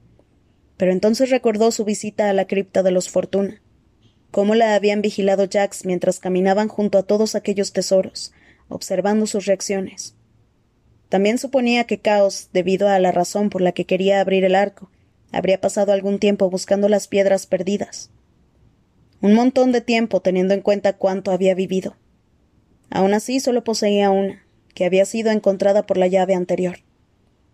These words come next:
Ella tendría que localizar las otras tres. Se preguntó si de verdad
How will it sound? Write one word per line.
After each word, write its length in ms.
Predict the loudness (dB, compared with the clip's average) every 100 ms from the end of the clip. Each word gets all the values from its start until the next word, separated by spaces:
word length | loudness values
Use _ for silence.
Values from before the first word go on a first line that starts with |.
| _ -6
Ella 220 | -6 -4
tendría 460 | -6 -2 0 0
que 120 | 0 -2
localizar 500 | -2 -2 -4 -4 -4
las 180 | -2
otras 320 | -4 -4 -6 -4
tres. 380 | -6 -6 -12 _ _ _ _ _ _ _ _ _ _
Se 200 | -8 -2
preguntó 400 | -2 -2 0 0
si 140 | 0
de 100 | 0
verdad 280 | 0 0